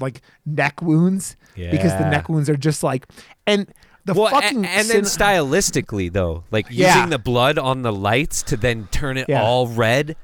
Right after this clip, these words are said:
Speaker 2: Fuck,
Speaker 1: Yep.
Speaker 2: that was a re-,
Speaker 1: And
Speaker 2: it was so well done.
Speaker 1: it was so well done, and she's in this white gown, right?
Speaker 2: Yeah.
Speaker 1: And so it just makes the whole scene red, and it's just like,
Speaker 2: It was
Speaker 1: Jesus Christ.
Speaker 2: such a cool effect. Like
Speaker 1: Well, it's, it's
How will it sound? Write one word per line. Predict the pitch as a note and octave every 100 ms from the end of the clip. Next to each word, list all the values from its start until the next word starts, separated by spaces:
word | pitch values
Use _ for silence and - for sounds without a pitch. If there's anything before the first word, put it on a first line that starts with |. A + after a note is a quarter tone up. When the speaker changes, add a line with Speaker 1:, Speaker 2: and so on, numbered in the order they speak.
| - _
Speaker 2:
Fuck, | _ - G3+ D3+
Speaker 1:
Yep. | C#3+
Speaker 2:
that | D#3
was | C#3 C#3+
a |
re-, | F#3
Speaker 1:
And | F#3+ F3+
Speaker 2:
it | C#3+
was | C3
so | - - F#3+
well | D#3 C3 G2+
done. | G2 E2 _ -
Speaker 1:
it | F3+
was | F3
so | A#3
well | A3 E3+
done, | F#3 G3
and | D#3
she's | - E3
in | D#3+ E3+
this | C3+
white | C3+ D#3+ B2+
gown, | C3+ A#2+ C3 A#2 A2 - _ _
right? | C3+ C3+
Speaker 2:
Yeah. | F#2+ F#2
Speaker 1:
And | C#3+
so | - D#3+
it | D3+ C3+
just | C3
makes | D3+ C#3
the | C#3+
whole | A2 C#3 F3+ F3+
scene | - E3 D#3 D3+
red, | C#3 B2+ A#2+ A#2 - _ _
and | C3+ C#3
it's | C#3 -
just | D#3 -
like, | C#3+ C3
Speaker 2:
It |
was | - _ _ _ _ _ - - A3+
Speaker 1:
Jesus | G#3 F3+ -
Christ. | G3+ G3+ F3 C3+
Speaker 2:
such | D3+
a | C3+
cool | - C3+ B2+
effect. | A#2 - A2 C#3+ - -
Like | A2+ G2 A3+
Speaker 1:
Well, | E4+
it's, | D#4+ - - - - - -
it's | C#4+ -